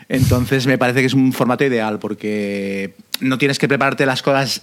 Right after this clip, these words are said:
excesivamente, como en otros formatos, como si escribes un blog o haces vídeos o tal,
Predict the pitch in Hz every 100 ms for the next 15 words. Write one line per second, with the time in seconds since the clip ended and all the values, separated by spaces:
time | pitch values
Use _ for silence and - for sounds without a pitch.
0 | - 139 - 135 139 143 139 147 139 147
1 | 143 113 117 123 120 117 123 127 - 110
2 | 113 - 117 113 113 110 143 143 143 131
3 | 113 113 110 135 127 135 135 151